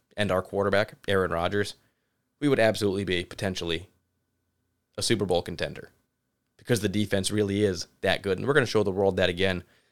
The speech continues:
against Aiden O'Connell and the Raiders. But the question is,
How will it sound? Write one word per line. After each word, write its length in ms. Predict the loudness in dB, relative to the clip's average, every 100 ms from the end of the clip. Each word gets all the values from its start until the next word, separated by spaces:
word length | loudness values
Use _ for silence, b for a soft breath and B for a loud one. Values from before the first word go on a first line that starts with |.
| -12
against 320 | -4 -4 0
Aiden 220 | 0 0 -2
O'Connell 400 | -4 -2 0 0
and 100 | 0
the 60 |
Raiders. 360 | -2 0 -2 -2
But 300 | -2 -2 B B B
the 80 | 4
question 320 | 4 4 0
is, 220 | -2